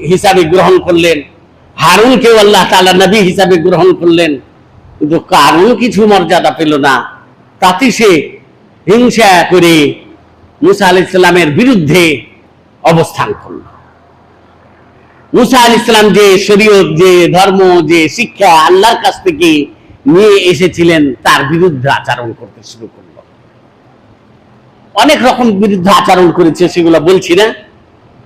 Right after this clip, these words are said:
তো তাই মুসা আলাইহিস সালাম বদদুয়া করলেন, আল্লাহ তাআলা মাটিকে পাওয়ার দিলেন যে মুসা যেটা বলবে সেটাই করবে।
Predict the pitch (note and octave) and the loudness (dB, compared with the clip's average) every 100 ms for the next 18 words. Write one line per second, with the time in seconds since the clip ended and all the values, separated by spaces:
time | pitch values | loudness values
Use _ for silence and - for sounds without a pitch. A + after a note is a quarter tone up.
0 | _ - - F3 E3+ C#3 - - _ _ | _ -6 -2 0 0 -4 -14 -20 _ _
1 | _ _ _ F#3+ A3+ A3 F3 F3+ - F#3 | _ _ _ -2 0 0 0 0 0 0
2 | E3 D#3 B2+ - - _ - C#3+ A#3 D#3+ | 2 0 -2 -10 -20 _ -10 -2 0 0
3 | F#3 G3 - E3+ D3 C#3 C#3+ F3+ F3 F3 | 2 0 0 -2 0 -2 0 0 0 0
4 | E3+ D#3 F3 G3+ - G3 G#3+ F#3 G3 G#3+ | -2 0 -2 -2 -4 -4 -2 0 2 2
5 | E3+ F#3+ A3+ C4+ - - - D#3+ F3 A3 | 0 0 0 0 -6 -20 -8 -2 0 0
6 | C4 A#3 F#3 G#3+ A#3 A3 E3+ F3+ F3+ A3 | 0 0 0 0 0 0 0 2 2 2
7 | B3+ B3 A#3+ A#3 - A3 G#3+ G#3+ F3 | 0 -2 -2 -2 0 0 0 -4 -6